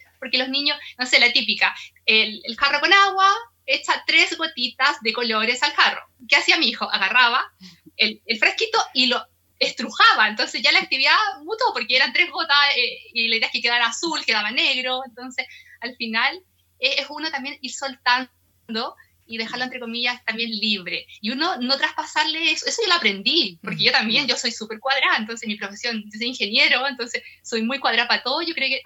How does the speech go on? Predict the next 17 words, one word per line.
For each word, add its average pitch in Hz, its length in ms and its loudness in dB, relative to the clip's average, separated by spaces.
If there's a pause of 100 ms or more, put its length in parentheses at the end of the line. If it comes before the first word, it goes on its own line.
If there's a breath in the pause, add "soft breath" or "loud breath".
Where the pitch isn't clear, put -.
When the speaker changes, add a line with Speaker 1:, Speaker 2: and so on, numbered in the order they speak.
(200)
Speaker 1:
lo 214 140 -10
que 220 80 -6
me 226 100 -2
ha - 20 2
dejado, 262 240 -2
entre 269 200 -8
comillas, 220 300 -10
la 240 100 -8
pandemia 214 400 -8
como 214 180 -14
de, 190 300 -16
de - 80 -20
enseñanza 214 640 -4 (480 soft breath)
es 233 160 -4
ser 226 140 0
más 240 180 -2
flexible, 233 640 -6